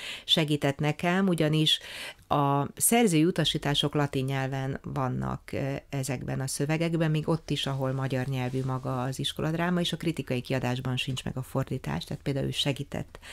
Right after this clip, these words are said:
hogy ezt ugye, ö, szépen, ö, tudjuk közölni. Vagy emlékszem egy napra, amikor találkoztam a folyosón Heltai Jánossal,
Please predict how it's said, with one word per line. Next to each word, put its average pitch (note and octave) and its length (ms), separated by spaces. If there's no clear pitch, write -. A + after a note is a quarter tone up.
hogy C#3 180
ezt C3+ 220
ugye, C3+ 320
ö, C3 180
szépen, C#3 680
ö, C3+ 160
tudjuk C#3 360
közölni. D#3+ 640
Vagy F3 140
emlékszem F3 520
egy D#3 140
napra, F3 360
amikor E3 540
találkoztam C#3+ 760
a C#3+ 60
folyosón D3 520
Heltai C#3+ 400
Jánossal, C#3 880